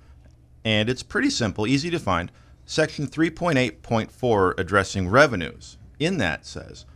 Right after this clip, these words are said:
"Pursuant to state law, the Board of County Commissioners shall appropriate funds as necessary to support its budget and pay debt services." So that's pursuant to state law. The county charter is referring to state law.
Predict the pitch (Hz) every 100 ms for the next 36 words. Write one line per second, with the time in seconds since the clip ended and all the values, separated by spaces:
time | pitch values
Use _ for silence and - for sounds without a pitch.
0 | - - - - - 117 165 180 - -
1 | 147 139 107 85 76 - - _ - -
2 | 98 87 117 117 - 110 117 107 95 -
3 | 80 85 - _ - 95 104 107 - 90
4 | - 101 120 - 82 82 78 82 101 98
5 | 92 80 80 78 76 87 98 - 90 92
6 | 90 101 - 82 76 90 - - _ -
7 | - 95 - 87 87 71 85 - - 73
8 | 67 - - - - - - - 104 123
9 | - - 131 - 143 127 - 101 - 107
10 | 80 87 69 76 - 90 101 95 - 95
11 | 87 78 85 - 98 95 87 80 - 64
12 | - 50